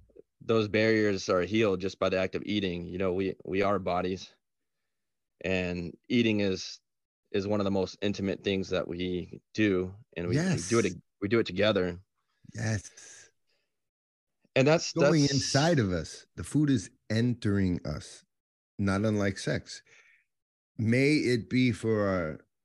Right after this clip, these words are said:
Speaker 2: healing, man. Think about that. Wow.
Speaker 1: Yeah, I mean, that's,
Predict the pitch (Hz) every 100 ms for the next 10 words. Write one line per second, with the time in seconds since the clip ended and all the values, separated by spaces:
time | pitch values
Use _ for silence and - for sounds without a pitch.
0 | _ _ _ _ _ _ _ _ _ _
1 | _ - - 131 135 69 - - 69 82
2 | - - - - - - - _ _ _
3 | 67 - _ _ _ _ _ _ _ _
4 | _ - 185 151 147 143 151 156 - -